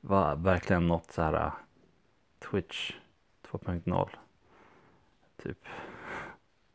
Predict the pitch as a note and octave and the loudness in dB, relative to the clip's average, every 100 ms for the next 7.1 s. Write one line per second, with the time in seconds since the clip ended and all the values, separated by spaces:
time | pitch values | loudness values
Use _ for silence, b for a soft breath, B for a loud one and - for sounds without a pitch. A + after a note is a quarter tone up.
0 | B B B B - G2 C#2 G2+ - G#2 | B B B B 6 8 8 4 4 6
1 | A2+ G#2+ - G2 F#2+ F#2 F2 E2+ D#2 D#2+ | 6 6 6 8 8 8 6 6 4 0
2 | E2 - _ _ _ _ _ _ _ G2 | -4 -10 _ _ _ _ _ _ _ 2
3 | G2+ G2 F2+ F#2+ - F#2+ - - - - | 4 6 6 6 4 -4 -4 -2 -2 -2
4 | - _ _ _ _ _ _ _ - - | -12 _ _ _ _ _ _ _ -8 -6
5 | - - - _ _ - G2 G#2+ - A2+ | -6 -8 -10 _ _ 4 6 6 6 4
6 | G2 F#2+ F2+ D#2+ - E2 - E2+ E2+ E2+ | 4 0 2 2 0 -2 0 0 2 2
7 | D#2+ | -2